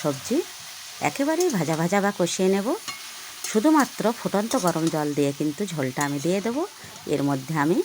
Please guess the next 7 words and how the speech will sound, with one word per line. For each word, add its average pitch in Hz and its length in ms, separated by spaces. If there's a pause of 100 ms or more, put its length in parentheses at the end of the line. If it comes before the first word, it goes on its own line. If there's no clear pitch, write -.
(760)
অল্প 302 120 (120)
অল্প 269 120 (140)
পরিমাণে 160 380 (680)
পানি 156 280
দিয়ে 214 240
দিয়ে 175 160 (960)
সবজিটা 147 460